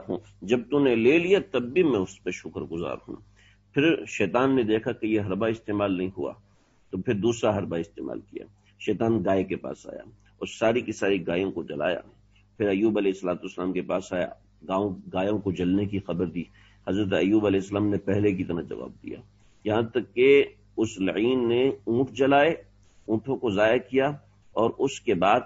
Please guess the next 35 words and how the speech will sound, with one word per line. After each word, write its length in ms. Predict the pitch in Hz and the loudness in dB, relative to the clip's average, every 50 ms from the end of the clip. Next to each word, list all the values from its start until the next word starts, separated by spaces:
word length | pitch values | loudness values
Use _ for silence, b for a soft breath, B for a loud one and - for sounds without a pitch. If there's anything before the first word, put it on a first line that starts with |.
| - - _ _ _ _ - | -4 -20 _ _ _ _ -4
آپ 300 | - 90 101 104 104 113 | 0 2 4 4 4 4
علیہ 140 | 113 113 | 4 4
الصلوۃ 300 | 110 107 - 104 95 101 | 2 2 0 0 0 0
والسلام 440 | 95 - 101 95 - - 101 107 98 | 0 0 -6 -10 -6 -4 -4 -4 -4
کے 160 | 101 107 95 87 110 | -4 -6 -6 -4 -4
گھر 160 | 110 113 117 | -4 -2 -2
گیا 240 | 110 98 107 113 110 | -2 0 0 0 2
اور 160 | 117 117 104 | 2 0 -2
گھر 260 | 92 90 - 104 98 | -2 -4 -4 -4 -4
کی 160 | 92 - 110 | -4 -6 -10
چھت 380 | 98 - - - - 98 76 - 90 82 | -10 -10 -12 -8 -8 -8 -8 -6 -6 -4
گرائی۔ 300 | 85 87 85 98 117 123 117 b b b b b b b | -2 -2 0 0 0 0 -2 b b b b b b b
آپ 320 | - 117 127 127 - - | 4 6 4 4 2 -4
کے 100 | - 127 | -6 -6
سات 560 | - - - - - 98 107 117 123 - - | -6 -6 -8 -2 2 4 6 6 4 2 -2
بچے 400 | 90 87 92 92 - - - 110 104 | -6 -4 -4 -4 -4 -4 -2 -2 -2
تھے، 320 | - - - 104 95 104 101 B B B B _ | -2 -4 -2 -2 -2 -2 -2 B B B B _
سب 400 | - - - - 147 127 113 - | -20 -8 -2 0 0 0 0 -4
کے 80 | 117 | -6
سب 200 | 104 - - 110 95 85 | -6 -4 -4 -4 -4 -4
اس 100 | 78 92 - - - - - | -4 -8 -10 -14 -20 -20 -10
چھت 280 | - 120 107 104 - | -4 -4 -4 -4 -2
کے 80 | - 104 | -2 0
نیچے 260 | 95 92 - - 92 76 73 | 0 0 0 -2 -6 -6 -4
گرنے 240 | 85 76 87 92 90 | -4 -4 -2 -4 -4
سے 160 | - - 87 | -4 -6 -10
شہید 400 | 92 - - 87 101 113 113 98 | -10 -8 -8 -6 -4 -4 -4 -2
ہو 180 | 98 85 80 85 | -4 -4 -4 -2
گئے۔ 120 | 104 113 113 - b b b b b b b _ _ _ _ _ _ - - - - _ _ _ _ _ _ - - - 87 - | -4 -4 -4 -6 b b b b b b b _ _ _ _ _ _ -20 -20 -20 -20 _ _ _ _ _ _ -20 -20 -16 -10 -8
تو 80 | 107 | -6
کہا، 300 | 90 - 104 120 - - | -4 0 4 6 8 8
"اے 200 | - - 123 123 | 8 8 6 6
اللہ،" 400 | 110 110 104 95 95 104 113 135 139 135 - _ _ _ _ - _ - | 6 6 6 4 4 6 6 4 4 0 -6 _ _ _ _ -20 _ -6
ایوب 420 | 98 98 95 113 131 135 117 117 | -4 -2 0 0 0 0 0 0
نے 220 | 113 101 98 110 | 0 2 2 0